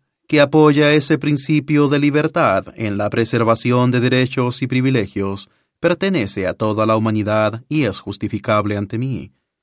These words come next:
Por tanto yo, el Señor, os justifico, así como a vuestros hermanos de mi iglesia, en apoyar la que fuere la ley constitucional del país.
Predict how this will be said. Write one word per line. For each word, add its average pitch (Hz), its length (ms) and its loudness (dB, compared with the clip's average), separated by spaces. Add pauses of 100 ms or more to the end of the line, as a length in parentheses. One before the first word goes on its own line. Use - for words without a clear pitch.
(1000)
Por 160 200 2
tanto 160 420 4
yo, 151 440 -2 (320)
el 104 160 -2
Señor, 117 680 2 (180)
os 127 200 0
justifico, 135 720 -4 (340)
así 113 360 0
como 120 280 4
a 120 40 4
vuestros 127 500 0
hermanos 127 480 0
de 135 100 2
mi 135 140 2
iglesia, 92 640 -6 (360)
en 147 160 2
apoyar 160 520 4
la 156 200 4
que 160 120 -2
fuere 160 300 0
la 156 140 2
ley 110 260 -2
constitucional 104 960 -4
del 101 180 -4
país. 117 640 -10